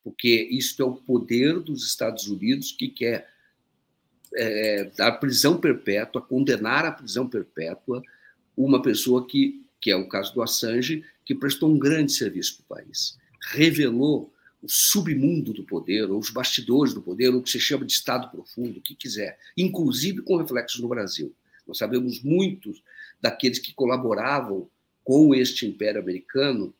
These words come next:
nós sabemos muito. Tem o Serra, tem o jornalista, tem o Temer, todos eles iam conversar lá. É, o, o William Vac, que era o jornalista, mas tem outros.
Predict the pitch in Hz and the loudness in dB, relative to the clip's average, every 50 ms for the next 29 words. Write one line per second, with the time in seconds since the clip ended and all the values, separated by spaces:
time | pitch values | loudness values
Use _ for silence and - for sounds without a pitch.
0 | _ _ _ _ _ - 95 - - 156 - 214 247 247 190 139 143 156 160 - | _ _ _ _ _ -12 -8 -6 -4 -2 0 0 0 0 0 2 2 2 2 0
1 | - - - - _ _ - 90 104 - - - - 127 131 131 117 104 95 85 | -2 -6 -14 -20 _ _ -12 -10 -2 0 0 2 2 2 0 0 -4 -6 -6 -8
2 | 82 - - 76 76 - - 113 123 131 131 107 110 107 - - - _ 120 117 | -12 -12 -12 -12 -10 -8 -8 -6 -4 -4 -6 -6 -6 -8 -10 -12 -10 _ -6 -6
3 | 117 - - 113 110 107 95 92 - 147 156 151 143 165 165 147 147 170 170 160 | -6 -4 -2 -2 -2 -2 -4 -8 -6 -6 -6 -2 -2 -2 -2 0 0 -2 -2 -2
4 | 170 175 165 165 151 - - - 175 - - 120 - - - - - - _ _ | -2 -2 -2 0 0 0 0 0 0 -2 -4 -4 -6 -8 -12 -18 -20 -20 _ _
5 | - - - 113 113 110 107 101 101 107 104 95 95 101 104 95 92 101 117 120 | -8 -4 -2 -2 0 0 0 0 0 -2 -2 -2 -4 -6 -8 -8 -4 -2 -2 -2
6 | - - 120 123 123 - - - 92 - 85 - 110 117 123 127 123 120 120 120 | 0 2 0 0 0 -2 -8 -10 -10 -10 -8 -8 -8 -4 -4 -2 -2 -2 -2 -2
7 | - 127 139 180 - - 127 123 175 190 202 - - - - - - - - | -4 -4 -6 -8 -6 -4 0 4 6 6 6 6 2 -2 -10 -14 -14 -14 -14